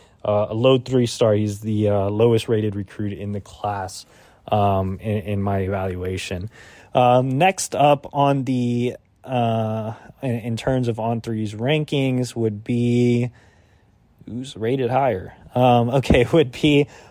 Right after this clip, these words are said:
Amorion Walker, uh, rated as a three star out of Ponchatoula, Louisiana, just outside of New Orleans, six-foot-four,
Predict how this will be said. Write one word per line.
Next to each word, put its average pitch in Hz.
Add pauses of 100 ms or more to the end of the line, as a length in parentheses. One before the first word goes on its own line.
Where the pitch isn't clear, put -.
(100)
Amorion 175
Walker, 143 (340)
uh, 113
rated 127
as 117
a 113
three 135
star 127
out 120
of 107
Ponchatoula, 147
Louisiana, 123
just 117
outside 110
of 104
New 101
Orleans, 117
six-foot-four, 117